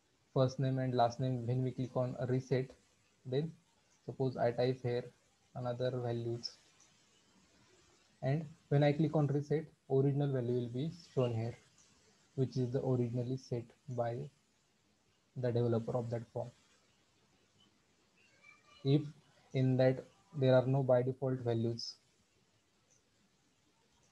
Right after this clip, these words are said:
so it is blank initially. When I type any values here and I don't want to submit, again I want to reset, then click on reset. So like that we,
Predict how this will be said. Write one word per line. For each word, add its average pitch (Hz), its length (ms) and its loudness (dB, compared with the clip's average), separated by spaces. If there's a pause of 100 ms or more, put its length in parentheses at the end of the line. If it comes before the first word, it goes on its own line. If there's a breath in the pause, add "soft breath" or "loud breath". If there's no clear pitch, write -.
(920)
so 139 100 -2
it 123 120 0
is 135 100 0
blank 123 340 0
initially. 120 500 -6 (180)
When 131 200 0
I 127 160 2
type 127 360 0 (1300)
any 131 200 -4
values 120 420 -4
here 120 240 0 (1400)
and 123 320 -2 (480)
I 127 80 4
don't 139 200 4
want 143 180 4
to 131 60 -2
submit, 131 420 -2
again 131 260 0
I 131 140 2
want 127 300 -4
to 127 100 2
reset, 123 340 -2 (160)
then 127 220 -4
click 127 180 -4
on 123 140 0
reset. 120 400 -6 (2750)
So 131 120 -6
like 120 140 0
that 135 180 -4
we, 127 120 -6